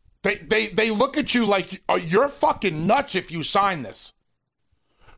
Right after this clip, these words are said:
But that's the nature of the beast. And we all kinda, it's like the mafia, which really doesn't exist.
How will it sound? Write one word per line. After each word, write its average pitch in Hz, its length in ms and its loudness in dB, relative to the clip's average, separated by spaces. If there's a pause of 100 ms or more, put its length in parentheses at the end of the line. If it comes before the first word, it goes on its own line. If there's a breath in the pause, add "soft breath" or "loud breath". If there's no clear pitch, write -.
(120)
But 190 320 0 (480)
that's 208 260 0
the 220 100 2
nature 220 360 0
of 214 80 2
the 202 40 0
beast. - 520 -4 (800)
And 196 180 0
we 208 120 2
all 233 220 4
kinda, 226 320 0
it's 220 120 -2
like 277 180 2
the 285 80 2
mafia, 247 420 2
which 165 220 -2
really 214 200 4
doesn't 160 260 0
exist. 143 480 -2